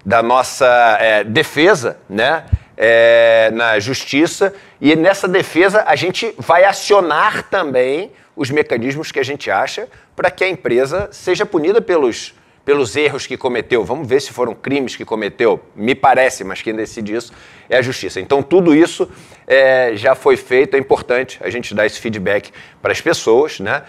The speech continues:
E também dizer que o post, que eu não falei isso aqui no N um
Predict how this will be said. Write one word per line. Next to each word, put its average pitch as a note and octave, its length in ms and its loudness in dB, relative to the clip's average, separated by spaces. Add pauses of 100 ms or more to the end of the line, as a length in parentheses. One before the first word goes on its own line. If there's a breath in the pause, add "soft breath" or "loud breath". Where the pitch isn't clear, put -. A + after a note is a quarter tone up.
(260 loud breath)
E B2 240 4
também B2+ 400 0
dizer A#2+ 380 0
que C#3 180 2
o C3+ 240 8
post, - 460 2
que E3+ 60 -4
eu E3+ 40 -2
não E3 60 -6
falei D#3+ 220 2
isso D#3 100 -4
aqui C#3+ 120 -6
no D3 120 -2
N C3+ 160 0
um G2+ 140 -4